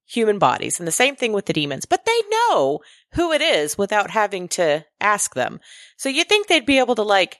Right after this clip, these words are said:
spidey sense it out as to whether or not this is an angel in the midst of demons and vice versa, but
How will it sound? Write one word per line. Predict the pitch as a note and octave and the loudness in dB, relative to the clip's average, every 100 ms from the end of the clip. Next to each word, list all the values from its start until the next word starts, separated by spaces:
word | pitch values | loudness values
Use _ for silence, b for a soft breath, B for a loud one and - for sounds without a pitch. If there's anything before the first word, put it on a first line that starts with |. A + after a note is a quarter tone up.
| _ | _
spidey | - - A3+ A#3+ A3+ | -8 -2 0 0 -2
sense | F3 F#3 F3 D#3+ | 0 0 0 2
it | |
out | E3 D#3+ C3 | 4 4 4
as | C3 C#3 | 2 0
to | D#3 | 0
whether | D#3 D#3 D3+ | 0 2 2
or | |
not | C#3+ C#3+ | 2 0
this | D3+ - | -2 -4
is | D3 | -4
an | D3 | -4
angel | - D#3+ D3+ D3+ C#3+ | -2 -2 0 0 2
in | C3+ | 0
the | C3+ | -2
midst | C#3+ - C3+ | -2 -2 -4
of | A#2 | -4
demons | D3 D#3 C3 B2 B2+ | -4 -4 -6 -6 -6
and | C3 | -4
vice | B2+ B2+ - | -2 -2 -2
versa, | C3 C3 - E3 - | -4 -4 -8 -10 -8
but | - | -10